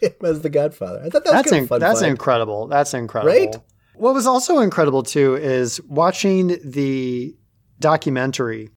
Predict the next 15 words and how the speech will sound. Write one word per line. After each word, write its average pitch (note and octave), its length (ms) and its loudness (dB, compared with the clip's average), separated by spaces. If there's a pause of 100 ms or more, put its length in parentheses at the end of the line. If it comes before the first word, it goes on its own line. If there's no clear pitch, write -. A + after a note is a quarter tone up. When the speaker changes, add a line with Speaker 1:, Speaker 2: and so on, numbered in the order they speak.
(160)
Speaker 2:
and D3+ 140 -2
how F3 260 2
he G#3 180 0
worked C#3+ 380 -2
with C#3+ 200 0
the C#3 80 -2
kids B2 420 -4
in B2+ 80 -2
this B2+ 200 -2
movie B2 300 0
in A#2 80 -4
particular C3 640 -2
Speaker 1:
Yeah. G#2+ 140 0
Speaker 2:
to D#3 160 2
elicit C#3+ 760 0